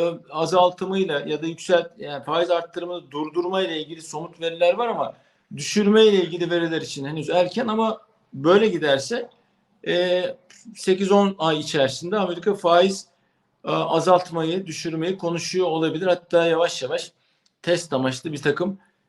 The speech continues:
küçük küçük, e, uygulamalar yapıyor olabilir. Bu bize nasıl döner? Şimdi biz, e, yani dış finansmanla yaşayan bir ülkeyiz. Başka çaremiz yok yani. Bizim ekonomik modelimiz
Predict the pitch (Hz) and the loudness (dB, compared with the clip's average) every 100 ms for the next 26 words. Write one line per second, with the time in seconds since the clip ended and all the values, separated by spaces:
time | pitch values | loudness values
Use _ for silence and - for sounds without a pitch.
0 | _ - 147 190 - 123 208 196 _ _ | _ -12 -8 -10 -10 -10 -8 -10 _ _
1 | _ _ - 151 151 151 165 160 160 151 | _ _ -4 0 0 0 0 2 2 4
2 | 170 190 156 147 196 190 170 131 104 - | 4 4 2 2 2 2 2 -2 -4 -12
3 | _ _ _ 170 226 233 233 254 247 226 | _ _ _ 0 4 6 6 6 4 2
4 | 156 139 - - _ _ _ _ - - | 0 0 -2 -10 _ _ _ _ -10 -4
5 | 220 208 247 - - _ _ _ _ _ | 0 2 0 -2 -12 _ _ _ _ _
6 | _ _ _ _ - _ 156 165 - _ | _ _ _ _ -20 _ -2 -2 -2 _
7 | - 170 202 196 - 151 269 - 262 269 | 0 2 2 0 -8 -6 -4 -2 2 2
8 | 262 254 285 285 247 190 170 139 120 107 | 2 2 0 4 2 2 -2 -4 -4 -8
9 | 107 110 98 143 139 175 - 170 180 214 | -10 -12 -8 -8 -6 -8 -2 0 0 -2
10 | 226 151 - 135 117 113 127 170 180 190 | -8 -10 -8 -6 -4 -6 -12 -6 -4 0
11 | 220 151 135 208 233 170 131 226 - | -2 -2 -8 0 2 2 0 -6 -12